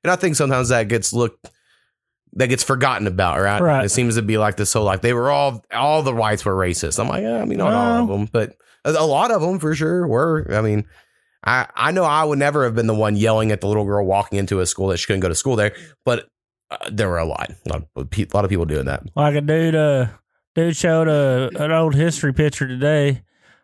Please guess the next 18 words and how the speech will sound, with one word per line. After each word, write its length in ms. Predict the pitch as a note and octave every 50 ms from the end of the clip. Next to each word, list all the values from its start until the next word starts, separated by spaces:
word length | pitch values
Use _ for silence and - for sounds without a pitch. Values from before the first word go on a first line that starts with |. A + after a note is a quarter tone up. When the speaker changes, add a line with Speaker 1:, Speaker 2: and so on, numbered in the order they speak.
| _ _
Speaker 2:
of 100 | - C3 B2+ B2+ A#2+ A#2+
a, 40 |
uh, 460 | C#3 C#3 C3+ C3 B2 B2 A#2+ A#2 A2+ A2+ A2 A#2
black, 440 | A#2+ A2+ B2+ D#3 E3+ E3+ D#3 C#3+ -
uh, 320 | D3 C#3 C3 B2 A#2+ A#2 A#2+ A#2
woman, 340 | C3 C#3 C#3 C3+ C3 B2+ B2+
uh, 200 | B2+ B2 B2 A#2+
feeding, 480 | A#2+ - D3 C#3+ C#3+ C3+ C3 B2+ B2+ B2
uh, 220 | B2 A#2 A2+ A#2 A#2+
breastfeeding 480 | B2+ C3+ D#3 D#3+ C#3 - C#3+ C#3 C#3
a 40 | D3
white 240 | D#3+ F#3 G#3 - -
kid. 280 | - C#3 A#2+ G#2+ G2+ - _ _ _ _ _ _ _
Speaker 1:
Right. 160 | G#2 G2+ F#2+ - - _ _ _ _
Speaker 2:
She's 120 | C3+ C3+ C#3+
like, 240 | C#3+ C#3+ C#3+ C3+ C3
"But 140 | C#3 C#3
yet 300 | C3+ C#3+ D3 D3 D3 -